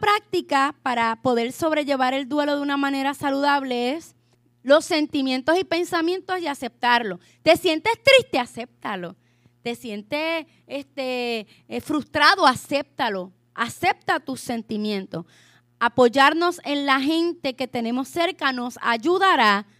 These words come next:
a sobrellevar este proceso. Y la ayuda de una persona, ¿verdad? De la salud mental y emocional que te pueda dar la herramienta. Es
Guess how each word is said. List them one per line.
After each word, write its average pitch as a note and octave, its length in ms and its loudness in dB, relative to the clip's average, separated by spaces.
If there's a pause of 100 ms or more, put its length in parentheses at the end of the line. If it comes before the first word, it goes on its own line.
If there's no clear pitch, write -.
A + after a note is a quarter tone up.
(100)
a A#3 140 -2
sobrellevar G#3+ 920 2 (340)
este C#4 600 -2 (320)
proceso. G#3 1000 -6 (420)
Y C#4 220 -2
la B3 140 2
ayuda D4+ 500 0
de B3+ 180 -4
una A3+ 360 -4
persona, F4+ 480 -8
¿verdad? C4+ 580 -4
De A3 140 -8
la G3 220 -4
salud G3 480 -6
mental B3+ 540 -4
y - 20 -4
emocional D4+ 480 -6
que C4+ 140 -6
te A3+ 120 -8
pueda G3 280 -6
dar G#3+ 100 -4
la A#3 60 -4
herramienta. G3 720 -8 (1120)
Es F4 160 0